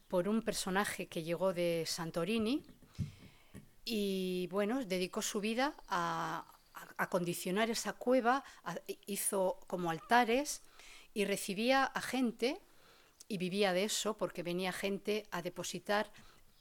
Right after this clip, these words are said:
eh, exvotos para las ninfas, a hacer preguntas a las ninfas porque también tenían poderes adivinatorios. Este es un caso,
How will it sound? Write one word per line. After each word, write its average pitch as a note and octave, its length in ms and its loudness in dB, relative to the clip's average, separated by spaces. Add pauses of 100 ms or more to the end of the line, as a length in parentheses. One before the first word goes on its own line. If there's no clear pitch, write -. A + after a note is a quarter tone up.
eh, F3 320 0
exvotos G#3 680 0
para E3+ 240 -2
las E3 180 -2
ninfas, E3+ 560 -4
a - 80 -2
hacer A#3 220 -4
preguntas G3+ 580 0
a - 20 0
las E3+ 240 -4
ninfas G3 360 -2
porque F3 240 -4
también G3 320 0 (300)
tenían G3+ 420 2
poderes F#3+ 400 0
adivinatorios. E3 920 -2 (800)
Este G#3+ 280 0
es - 120 2
un F3 140 -2
caso, C4+ 520 2